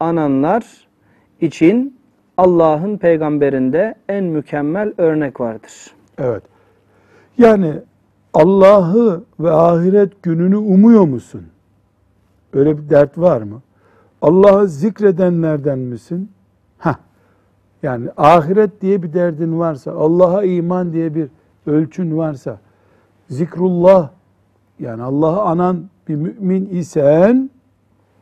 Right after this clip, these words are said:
Speaker 2: peygamber senin örneğindir.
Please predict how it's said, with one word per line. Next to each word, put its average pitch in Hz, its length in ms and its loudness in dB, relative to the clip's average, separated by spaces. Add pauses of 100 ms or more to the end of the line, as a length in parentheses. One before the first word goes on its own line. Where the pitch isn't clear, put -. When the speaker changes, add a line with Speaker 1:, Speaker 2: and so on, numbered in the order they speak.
(760)
Speaker 2:
peygamber 143 600 -2
senin 147 380 -8
örneğindir. 151 840 -10